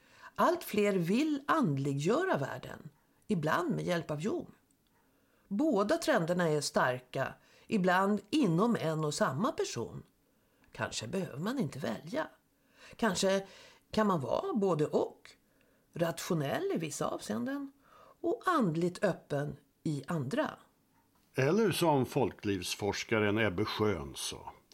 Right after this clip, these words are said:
Speaker 2: är det något människan är riktigt rädd för så är det att hela vårt liv skulle vara meningslöst, att det är tomhet och kaos.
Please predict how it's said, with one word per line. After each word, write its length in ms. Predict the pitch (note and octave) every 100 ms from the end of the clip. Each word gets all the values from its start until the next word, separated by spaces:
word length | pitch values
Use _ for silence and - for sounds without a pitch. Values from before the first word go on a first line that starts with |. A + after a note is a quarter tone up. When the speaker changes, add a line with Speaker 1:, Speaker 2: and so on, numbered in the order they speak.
| - - -
Speaker 2:
är 120 | A#2
det 120 | D3
något 480 | D#3 F3+ B2 D#3+ D#3
människan 640 | D#3+ D#3 F#2+ G#2+ - G2+
är 120 | F2+ D2+
riktigt 520 | D#2 C3 - A2 A2
rädd 400 | F#2 C#3 G2 C#2 -
för 360 | - - - - - -
så 160 | -
är 140 | C#3 F#2
det 160 | F#2+
att 140 | G2 -
hela 520 | - - D3+ F2 A#2 B2+
vårt 360 | G2+ G#2 -
liv 340 | F#2+ E2+ D2+ D2
skulle 320 | - - G#2+
vara 260 | D#2 C2 B1+
meningslöst, 1040 | G#2 D3+ C#2 C#2 D2 - C3 - - - - _
att 180 | F#2+ -
det 80 | A2+
är 180 | C#2+ - -
tomhet 760 | E3 A#2+ - - F#2+ E2+ - -
och 160 | A2
kaos. 680 | - B2 A2 A2 - - -